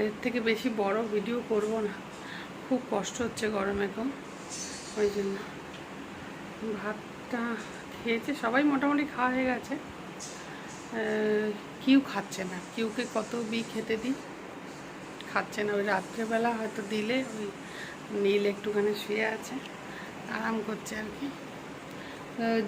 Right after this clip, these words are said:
যদি ইয়ে, কি বলে, উম, রাত্রেবেলা তবুও একটু খাচ্ছে, দিনের বেলা তো মোটে খাচ্ছে না। চেষ্টা করা হয়েছে, খাইনি। কি করব, একটু দই খাওয়াচ্ছি, দু-, মানে জল, ইলেকট্রলের জল টল এসব দিচ্ছি। ঠিক আছে, চলো, স্নান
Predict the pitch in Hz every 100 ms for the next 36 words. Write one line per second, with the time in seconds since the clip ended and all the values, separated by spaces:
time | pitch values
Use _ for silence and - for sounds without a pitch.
0 | 240 226 262 269 233 233 247 233 - 240
1 | 226 226 254 269 262 233 214 208 196 190
2 | 220 233 254 247 226 214 254 262 277 247
3 | 262 - 294 220 214 208 214 226 240 262
4 | 233 208 202 220 170 - - 185 196 -
5 | - - - - - - - - - -
6 | - - - - 233 - 220 214 220 208
7 | 226 - - 214 220 220 220 220 - -
8 | - 233 240 226 226 226 214 - 226 202
9 | 208 208 208 202 220 214 - 220 202 214
10 | 214 214 208 208 214 202 - 220 220 220
11 | 226 220 214 208 214 214 214 202 220 220
12 | 214 220 214 208 208 196 208 185 - -
13 | - - - - - - - - 262 247
14 | 220 220 220 226 - 233